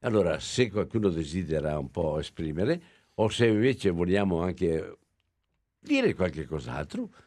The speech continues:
sì, siamo con tutta libertà, anche senza fare molti, molti pre-, no, mi, insomma, mi, certe, certe forme di assolutezza, assolutizzazione delle, del, della realtà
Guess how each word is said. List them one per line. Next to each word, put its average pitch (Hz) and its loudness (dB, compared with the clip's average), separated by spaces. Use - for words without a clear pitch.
sì, 107 0
siamo 95 -2
con 90 -6
tutta 160 -8
libertà, 78 -6
anche 104 -2
senza 95 0
fare 82 -2
molti, 78 -2
molti 87 -6
pre-, - -12
no, - -6
mi, 110 -2
insomma, 90 -8
mi, - -12
certe, 82 -6
certe 87 -4
forme 87 -2
di 85 -2
assolutezza, 95 -2
assolutizzazione 104 0
delle, 87 0
del, 80 -4
della 87 0
realtà 85 -2